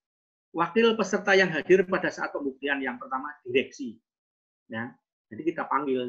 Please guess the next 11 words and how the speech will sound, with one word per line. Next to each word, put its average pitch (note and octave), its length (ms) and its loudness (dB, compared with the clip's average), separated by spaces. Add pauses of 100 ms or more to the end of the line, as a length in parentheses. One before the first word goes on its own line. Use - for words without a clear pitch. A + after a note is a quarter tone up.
(140)
direksi. A2 560 -10 (640)
Ya. G2+ 120 -20 (840)
Direksi D#3 320 4
yang F#3+ 160 6
namanya F3 400 4
ada D#3 240 4
dalam C3+ 320 2
akta, A2+ 480 -2
kita - 240 -10
lihat - 240 0 (480)
direksinya, A#2 640 -6